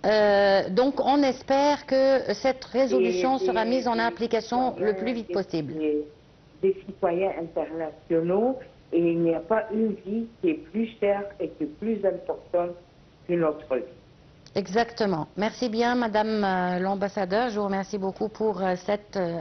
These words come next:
Speaker 1: intervention. On va passer au reportage, euh, suivant.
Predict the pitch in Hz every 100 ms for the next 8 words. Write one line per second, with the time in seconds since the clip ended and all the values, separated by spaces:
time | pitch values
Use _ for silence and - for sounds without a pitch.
0 | 185 190 202 185 175 170 208 262 302 -
1 | - - - - - - - - - -
2 | 233 240 233 262 262 247 214 247 247 226
3 | 202 208 214 - 240 240 220 180 196 190
4 | 185 190 185 - 226 214 302